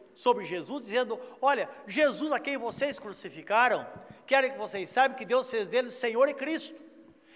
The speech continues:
e fora dele não há salvação, somente nele." E com isso, a Bíblia Sagrada nos fala no capítulo dois, versículo trinta e sete,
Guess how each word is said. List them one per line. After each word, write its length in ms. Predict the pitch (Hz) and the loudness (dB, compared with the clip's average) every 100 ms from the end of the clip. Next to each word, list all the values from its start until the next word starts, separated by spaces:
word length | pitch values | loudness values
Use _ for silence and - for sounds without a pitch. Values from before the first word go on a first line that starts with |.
| - | -8
e 100 | 247 | -6
fora 300 | 247 302 285 | 6 8 8
dele 240 | 254 311 | 4 0
não 260 | 311 311 269 | 4 4 6
há 180 | 285 311 | 6 6
salvação, 800 | 311 311 302 285 - 311 285 - - - - | 2 0 0 -4 -2 -2 -2 -10 -18 -20 0
somente 540 | 302 277 311 370 381 | 2 2 0 -4 -2
nele." 260 | 302 185 - - - - - _ _ _ _ _ _ _ _ _ _ _ _ _ _ _ _ _ _ | 0 -2 -4 -16 -20 -20 -20 _ _ _ _ _ _ _ _ _ _ _ _ _ _ _ _ _ _
E 100 | 226 | -14
com 240 | 226 220 226 | -12 -6 0
isso, 320 | 302 285 233 | 0 -2 -8
a 60 | |
Bíblia 240 | 165 233 208 | -8 -8 -8
Sagrada 260 | 175 202 | -6 -6
nos 140 | 180 - | -6 -2
fala 220 | 214 226 | 0 0
no 80 | 175 | -2
capítulo 440 | 165 208 208 160 | -8 -8 -10 -10
dois, 320 | 131 180 220 | -2 0 0
versículo 480 | 147 147 147 - 147 | 0 -6 -6 -10 -10
trinta 300 | - 190 160 | -10 -10 -8
e 80 | 135 | -10
sete, 560 | - - 214 - - | -4 0 0 -2 -10